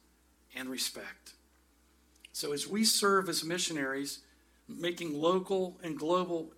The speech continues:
impact, there's one more thing we need to do, and that's be courageous. Paul gave his audience this courageous message about God's truth. Back in our text in Acts seventeen, let's pick up in verse twenty-four.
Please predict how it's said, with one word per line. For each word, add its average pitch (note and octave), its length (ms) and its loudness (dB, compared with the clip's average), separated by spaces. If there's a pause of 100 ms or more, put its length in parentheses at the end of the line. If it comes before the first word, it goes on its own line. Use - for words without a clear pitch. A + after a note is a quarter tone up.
impact, D3 540 -4 (720)
there's D3 220 -6
one E3 120 -2
more D#3+ 120 -2
thing D3+ 240 -4
we D3 80 -2
need C#3+ 160 -4
to D3 60 -8
do, B2+ 200 -4
and C3 100 -6
that's C3+ 260 -6 (180)
be D3 100 -8
courageous. A#2+ 760 -6 (960)
Paul F#3+ 200 2
gave F3 220 2
his E3+ 140 2
audience E3 540 0 (320)
this F3 320 2
courageous D#3+ 760 0 (540)
message D3+ 360 -2
about C#3+ 240 -2
God's C#3 260 -2
truth. B2 340 -6
Back - 200 -4
in E3 80 -2
our D#3+ 80 0
text D3+ 420 -2
in C#3+ 80 -2
Acts D3 240 -2
seventeen, D#3 640 -4 (520)
let's D#3 120 -10
pick - 220 -6
up E3 120 -2
in D3 80 -4
verse D3 200 -4
twenty-four. - 540 -6